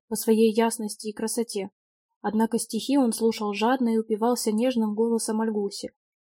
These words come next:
и мечтал о том, как этот самый голосок скажет ему «люблю».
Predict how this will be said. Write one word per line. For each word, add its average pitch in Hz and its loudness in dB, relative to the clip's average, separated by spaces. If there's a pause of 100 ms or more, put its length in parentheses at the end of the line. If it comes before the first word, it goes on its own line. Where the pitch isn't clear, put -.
(100)
и - -6
мечтал 214 -2
о 202 -6
том, 285 0 (100)
как 226 -8
этот 220 -2
самый 220 2
голосок 214 -4
скажет 220 -2
ему 208 0 (380)
«люблю». 233 0